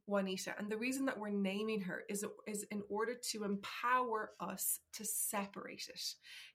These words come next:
to separate that inner critical voice from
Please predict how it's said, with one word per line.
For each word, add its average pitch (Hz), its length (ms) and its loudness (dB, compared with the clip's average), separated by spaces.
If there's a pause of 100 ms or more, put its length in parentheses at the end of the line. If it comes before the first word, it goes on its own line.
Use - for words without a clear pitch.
to 208 100 -4
separate 214 760 2
that 185 220 -4
inner 220 240 -2
critical 202 600 -6
voice 349 420 0 (360)
from 185 800 2